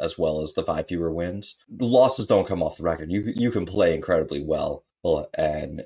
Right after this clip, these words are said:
and you're not gonna ever shed those losses. I, I think they're gonna do it. I, I didn't believe it, it at first, but, like, the Lakers stumbling, um, and, and I gotta believe Houston will stumble.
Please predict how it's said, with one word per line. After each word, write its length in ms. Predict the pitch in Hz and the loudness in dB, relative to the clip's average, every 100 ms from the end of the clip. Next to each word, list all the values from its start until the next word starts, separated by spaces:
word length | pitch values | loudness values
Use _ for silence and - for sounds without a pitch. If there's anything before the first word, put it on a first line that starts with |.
| - | -2
and 320 | 80 - 85 | 0 2 0
you're 100 | 90 | 0
not 120 | 82 | 0
gonna 180 | 82 82 - | -2 -8 -2
ever 240 | 87 80 | -2 -4
shed 460 | 78 - - 78 69 | -10 -6 -2 -4 -6
those 260 | - - | -12 -12
losses. 680 | 71 - - - - - - _ _ | -10 -10 -8 -8 -8 -8 -10 _ _
I, 160 | 110 110 | 0 2
I 120 | 113 | 2
think 180 | 113 190 | 2 2
they're 100 | 151 | 2
gonna 220 | 107 87 | 2 0
do 220 | - 85 | 0 -2
it. 160 | - - _ - | -2 -10 _ -2
I, 480 | 92 95 92 90 - - | 2 2 2 0 -4 -2
I 80 | 98 | 0
didn't 220 | 135 156 | 2 2
believe 300 | 98 92 104 | 2 2 2
it, 140 | 107 - _ _ _ | 0 -2 _ _ _
it 80 | - | 0
at 180 | 107 - | 2 4
first, 380 | 95 98 95 - | 4 4 2 0
but, 120 | 92 | 2
like, 220 | 85 - - | 2 0 -2
the 100 | 110 | 0
Lakers 560 | 107 139 135 104 - - _ - | 4 4 2 0 -2 -8 _ -6
stumbling, 840 | - - 85 87 92 90 90 87 _ - | -4 0 0 0 0 -2 -4 -8 _ 0
um, 340 | 87 80 80 - | 2 2 -2 -4
and, 160 | 95 - | -2 -2
and 80 | 101 | -4
I 100 | 110 | -2
gotta 280 | - 160 | 0 -2
believe 260 | 131 95 80 | 0 -2 -2
Houston 320 | - 80 - | -4 -6 -6
will 80 | 80 | -8
stumble. 460 | - - - - | -6 -8 -10 -14